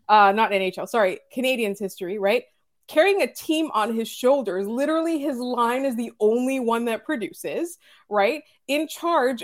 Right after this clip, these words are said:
of feeding Cole Caulfield and creating space for him. And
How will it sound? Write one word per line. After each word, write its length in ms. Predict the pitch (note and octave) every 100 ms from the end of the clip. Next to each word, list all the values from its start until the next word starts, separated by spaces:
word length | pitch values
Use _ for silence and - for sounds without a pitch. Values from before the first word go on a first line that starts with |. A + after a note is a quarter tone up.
| -
of 320 | G#3+ G#3+ G#3+ -
feeding 460 | - B3+ C#4 B3+
Cole 220 | A#3 A3+ G#3+
Caulfield 520 | A#3 C4+ C#4+ G#3+ G#3
and 140 | G3
creating 560 | - - A#3 A3 G#3 F#3+
space 400 | - B3+ C#4 -
for 160 | A#3
him. 300 | G#3+ E3 A3+ B3 _ _ _ _ -
And 520 | A#3+ A#3 A3+ A3+ A3